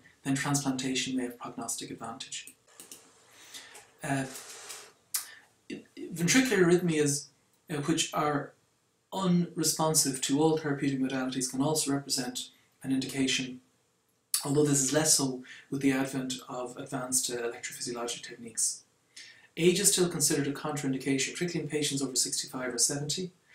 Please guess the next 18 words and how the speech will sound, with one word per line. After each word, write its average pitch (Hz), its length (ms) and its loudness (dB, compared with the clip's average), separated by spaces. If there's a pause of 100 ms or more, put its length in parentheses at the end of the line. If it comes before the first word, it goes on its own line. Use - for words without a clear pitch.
(260)
and 135 120 -2
severe 170 340 4
comorbidities 143 760 0
where 139 80 -2
it's 139 140 2
felt 147 280 -2
that, 139 220 -2 (560)
uh, 131 300 -4 (460)
the 139 100 -6
patient 151 560 2
will 135 80 0
not 135 240 -2
survive 131 460 -4
the 135 80 -6
lifespan 123 640 -4
of - 120 -16
the - 80 -10
transplant - 640 -8